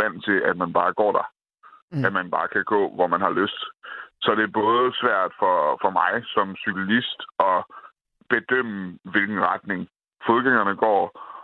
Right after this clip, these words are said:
Speaker 1: og, og fodgængerne regner ikke lige med, at der kommer en, der kommer cyklerne med, med minimum ti kilometer i timen, vel?
Speaker 2: Mm.
Speaker 1: Altså, så især, så især med de der elcykler, der jo alle sammen kører femogtyve kilometer i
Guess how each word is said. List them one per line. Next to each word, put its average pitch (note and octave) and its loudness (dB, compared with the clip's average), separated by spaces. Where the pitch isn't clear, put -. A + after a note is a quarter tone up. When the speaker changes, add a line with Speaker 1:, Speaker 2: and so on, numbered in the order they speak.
Speaker 1:
og, F2+ 2
og G#2 2
fodgængerne A2 2
regner G2+ 2
ikke G#2 -2
lige A2 0
med, G#2+ 2
at F2+ -2
der F#2+ 0
kommer G#2 0
en, F#2 -2
der F2+ 0
kommer F#2+ -4
cyklerne F#2+ -2
med, F2 2
med G#2 2
minimum G2 2
ti G#2 0
kilometer F#2 2
i - -2
timen, A2+ 4
vel? G2+ 2
Speaker 2:
Mm. C3+ 2
Speaker 1:
Altså, F#2+ -2
så F2+ 2
især, A2 0
så A#2+ 0
især A#2 0
med G#2 -4
de G#2+ 0
der G2 2
elcykler, A2 0
der F2+ 2
jo F2 2
alle A2 2
sammen G2+ -2
kører G2 2
femogtyve G2+ -2
kilometer G2+ 2
i G#2 -6